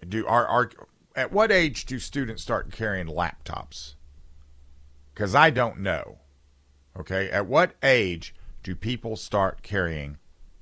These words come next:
laptops? That's what I would like to know. Now, coming from Deseret News, again, Drew Gilpin Faust, who wrote in The Atlantic about the loss of cursive, told N P R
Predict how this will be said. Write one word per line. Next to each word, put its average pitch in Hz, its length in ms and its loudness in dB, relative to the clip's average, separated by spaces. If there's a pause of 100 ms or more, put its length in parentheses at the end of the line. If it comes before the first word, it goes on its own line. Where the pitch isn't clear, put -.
(140)
laptops? - 840 -6 (1400)
That's 107 300 0
what 113 100 -2
I 101 140 0
would 90 140 -6
like 78 180 -6
to - 100 -18
know. 57 140 -16 (3250)
Now, 98 380 2
coming 139 300 0
from 104 220 -4
Deseret 98 420 -2
News, 110 420 -4
again, 101 440 -4
Drew 104 320 -2
Gilpin 92 420 -2
Faust, 92 380 -4
who 95 80 -4
wrote 92 260 -2
in 85 100 -6
The 80 80 -4
Atlantic 78 380 -4
about 78 240 -4
the 82 100 -8
loss 101 320 -2
of 80 120 -14
cursive, 90 360 -8
told 113 220 -2
N 95 160 -2
P 92 140 -4
R 98 180 0